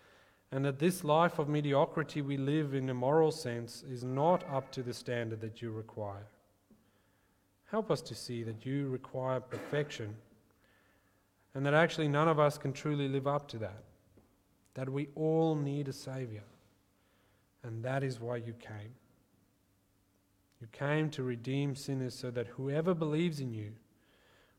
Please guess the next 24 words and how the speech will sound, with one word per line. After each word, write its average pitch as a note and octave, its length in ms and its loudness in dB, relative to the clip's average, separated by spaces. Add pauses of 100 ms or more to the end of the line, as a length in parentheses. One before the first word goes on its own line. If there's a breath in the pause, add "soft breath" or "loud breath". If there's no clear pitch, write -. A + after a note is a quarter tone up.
would B2+ 100 -6
not C#3 300 0
perish B2+ 400 -2
but A#2 100 -10
have A#2+ 220 -8
eternal A#2 460 -8
life. G#2+ 340 -12 (1800 soft breath)
And D3+ 100 -2
so F3+ 120 4
now F#3 320 8
we F#3 120 6
pray, B2 360 0
Lord, A2 320 -4 (680)
that B2 140 -8
as D3 200 4
John C#3+ 320 4
says C#3 320 -2
here, A2 300 -8
that A#2+ 160 -6
our B2 140 -2
joy D3 360 6
might D3+ 300 4
be D3 100 -4
complete C3+ 680 -6